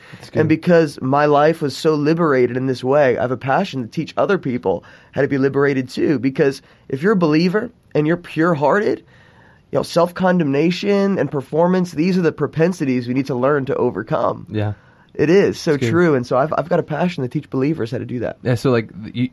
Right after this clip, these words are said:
Speaker 1: you sound like Brother Lawrence. I don't know if you're familiar with this
Speaker 2: <sighs>
Speaker 1: guy, um, but he talks about how
Speaker 2: Mm.
Speaker 1: he pos-, he possesses God, uh, during the clamor of his kitchen. He's a monk, right? He's,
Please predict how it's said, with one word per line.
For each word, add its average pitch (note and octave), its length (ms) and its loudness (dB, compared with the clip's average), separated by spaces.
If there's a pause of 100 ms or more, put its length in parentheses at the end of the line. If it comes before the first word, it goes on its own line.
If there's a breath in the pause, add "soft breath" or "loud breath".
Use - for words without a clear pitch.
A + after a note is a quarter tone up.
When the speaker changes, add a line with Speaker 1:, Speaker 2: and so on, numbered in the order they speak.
Speaker 1:
you B2 420 2
sound A#2+ 480 -2
like G#2 260 -2
Brother G#2+ 260 0
Lawrence. G2 460 -4
I A2 60 -4
don't A2 80 0
know A2 60 2
if G2+ 100 -2
you're A2 80 0
familiar G#2+ 360 0
with G#2 140 2 (140)
this G#2+ 160 -2
Speaker 2:
<sighs> - 20 -20
Speaker 1:
guy, G2 220 0 (340 loud breath)
um, G#2+ 280 0
but A2+ 180 -2
he A#2 40 0
talks A2+ 200 -2
about A#2 120 0
how A2 100 2
Speaker 2:
Mm. A2 40 2
Speaker 1:
he A2+ 80 2
pos-, G#2+ 240 0 (100)
he B2 140 -6
possesses A2 600 -4
God, G#2 480 -2 (440 soft breath)
uh, - 60 -10 (220)
during A#2 220 0
the G2+ 60 -2
clamor A#2+ 400 0
of A2+ 60 0
his A2+ 160 0
kitchen. G#2+ 320 -4
He's G2+ 100 -6
a G#2 60 -2
monk, G2 320 -2
right? G2+ 120 -2
He's, G#2 120 -8